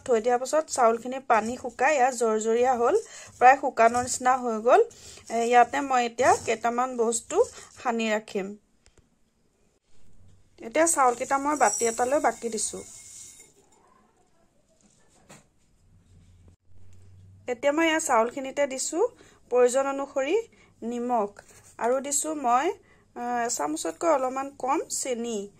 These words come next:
আৰু, আ, এয়া দিছোঁ আদা থেতালি লৈছিলোঁ, প্ৰায় এচামুচমান আদা দিছোঁ। আৰু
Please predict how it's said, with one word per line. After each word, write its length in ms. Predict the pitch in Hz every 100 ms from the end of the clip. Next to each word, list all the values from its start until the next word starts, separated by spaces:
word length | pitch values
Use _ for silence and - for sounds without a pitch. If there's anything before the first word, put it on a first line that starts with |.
| _ _ _ _ -
আৰু, 260 | 240 254 277 302
আ, 600 | - - - - 240 240 240
এয়া 180 | 240 254
দিছোঁ 420 | 254 269 302 349 480
আদা 440 | - 240 233 247 302
থেতালি 420 | - 277 233 247
লৈছিলোঁ, 500 | 254 262 269 277 466
প্ৰায় 260 | - 269 240
এচামুচমান 600 | - 254 262 269 285 339 466 - - _
আদা 320 | 233 233 247
দিছোঁ। 380 | 226 214 - 185 220 - - - - _ _ _ _
আৰু 260 | 208 254